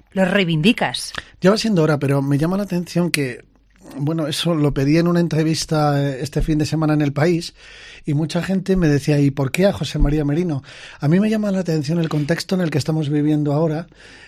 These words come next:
Speaker 2: Eh, si dices el nombre de un catalán, nadie pregunta por qué. Dice, "Pues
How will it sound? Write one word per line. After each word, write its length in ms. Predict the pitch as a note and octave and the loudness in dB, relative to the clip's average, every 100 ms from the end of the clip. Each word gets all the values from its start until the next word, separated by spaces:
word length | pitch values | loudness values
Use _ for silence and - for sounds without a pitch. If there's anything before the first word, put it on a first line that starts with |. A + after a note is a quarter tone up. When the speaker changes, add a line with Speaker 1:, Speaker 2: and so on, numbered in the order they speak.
| - | -8
Speaker 2:
Eh, 480 | D#3 D3 D3 C#3+ C#3 | 0 2 4 2 0
si 140 | C3+ D#3+ | 0 0
dices 300 | E3+ F#3+ F3+ | 0 -2 -2
el 100 | E3+ | 0
nombre 260 | F3+ E3+ | 0 0
de 60 | E3+ | 0
un 80 | D#3+ | -2
catalán, 540 | D#3 D3+ D3+ F#3 F#3 - - | -2 -2 -2 -2 -6 -14 -14
nadie 360 | D3 D3+ D#3 D#3+ | -6 -2 -2 -2
pregunta 300 | C3+ C#3+ C3+ | -2 -2 -4
por 120 | B2+ | -6
qué. 160 | C#3 C#3+ - - - _ _ - - - - | -4 -6 -8 -20 -20 _ _ -20 -20 -20 -10
Dice, 140 | D3+ | -8
"Pues 320 | C#3+ D3 - | -2 -2 -2